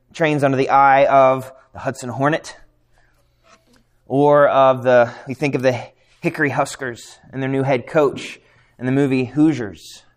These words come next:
If you've not seen that, it's okay. It's probably before your time. Or Jane Eyre, whose childhood as an orphan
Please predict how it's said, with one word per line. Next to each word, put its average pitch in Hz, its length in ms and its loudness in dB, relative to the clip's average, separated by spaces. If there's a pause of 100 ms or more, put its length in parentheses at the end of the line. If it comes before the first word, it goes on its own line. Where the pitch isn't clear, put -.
(680)
If - 80 -20
you've 113 100 -12
not 117 200 -8
seen 139 240 -4
that, 113 300 -6 (1040)
it's - 100 -14
okay. 101 400 -8 (280)
It's - 140 -20
probably 104 440 -4
before 101 300 -10
your 95 80 -8
time. 92 420 -8 (1300)
Or 165 500 4
Jane 147 300 -2
Eyre, 120 340 0 (680)
whose 147 280 0
childhood 147 680 0 (360)
as 131 140 0
an 131 100 -2
orphan 131 460 0